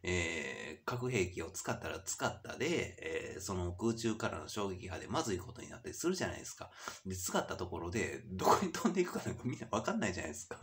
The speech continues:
破片が結局降り注ぐことになるっていう結論になるんですよ。いろんなところに。本当のこと言うと、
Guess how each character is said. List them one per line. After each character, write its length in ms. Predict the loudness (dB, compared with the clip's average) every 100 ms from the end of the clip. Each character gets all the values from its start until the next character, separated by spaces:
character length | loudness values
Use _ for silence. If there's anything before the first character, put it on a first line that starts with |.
| -12 -10 -8 -2
破 100 | 2
片 180 | 4 4
が 180 | 4 2
結 220 | -2 -2
局 220 | 0 0
降 20 |
り 60 | 2
注 160 | 2 2
ぐ 280 | 2 0
こ 120 | 0 0
と 80 |
に 100 | -2
な 100 | 0 0
る 80 |
っ 20 | 0
て 160 | -2
い 60 | -2
う 40 |
結 220 | 0 0
論 100 | 0
に 80 | 0
な 100 | 0
る 220 | -2 -2
ん 20 | -4
で 100 | -4
す 200 | -6 -6
よ。 120 | -6 -8 -8 -2
い 80 | 4
ろ 160 | 8 8
ん 60 |
な 100 | 8
と 160 | 4 0
こ 120 | 0
ろ 80 | 0
に。 60 | 0 -2 -8 -14 _ -20 -20 -12 -12 -12 -20 _ _ _ _ _ _ -14 -10 -6 -4
本 140 | 2
当 100 | 2
の 100 | 4
こ 100 | 2
と 100 | 2
言 160 | 2 2
う 40 |
と、 260 | 2 0